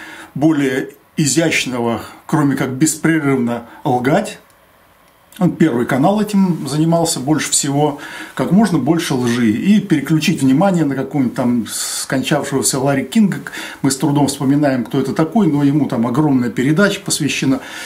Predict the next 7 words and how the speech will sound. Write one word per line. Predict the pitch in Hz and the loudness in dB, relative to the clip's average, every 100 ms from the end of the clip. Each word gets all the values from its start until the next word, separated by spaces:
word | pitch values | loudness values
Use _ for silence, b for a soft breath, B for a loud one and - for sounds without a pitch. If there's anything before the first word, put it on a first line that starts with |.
| B B | B B
и, | 269 226 | 4 4
э, | 160 147 139 - | 2 -2 -4 0
поток | 165 175 139 | 0 2 0
вранья. | 131 147 135 104 - B B B B B - - | 0 0 0 -2 -6 B B B B B -20 -2
А, | 147 139 120 - | 0 0 -2 -4
э, | 156 147 151 151 - 170 | -4 -2 -2 -6 -10 -10
те | - 185 | -2 -2